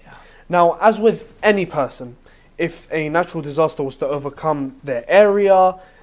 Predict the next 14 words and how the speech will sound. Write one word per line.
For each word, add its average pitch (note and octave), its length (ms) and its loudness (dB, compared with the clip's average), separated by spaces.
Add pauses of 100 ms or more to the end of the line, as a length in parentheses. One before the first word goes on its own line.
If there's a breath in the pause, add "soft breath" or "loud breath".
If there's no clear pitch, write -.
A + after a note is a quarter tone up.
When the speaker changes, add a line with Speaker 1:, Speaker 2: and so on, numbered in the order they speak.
(140 loud breath)
Speaker 2:
they, D#3+ 220 0
and D#3+ 560 -2
the, F#3+ 240 -2
and E3+ 80 2
if E3+ 100 -4
they E3+ 120 0
were D#3+ 140 2
to D#3+ 120 -8
survive E3 400 4
that, C#3+ 320 0
they D3 100 0
would C#3+ 220 -2
want C#3+ 300 -4
to C3 400 -6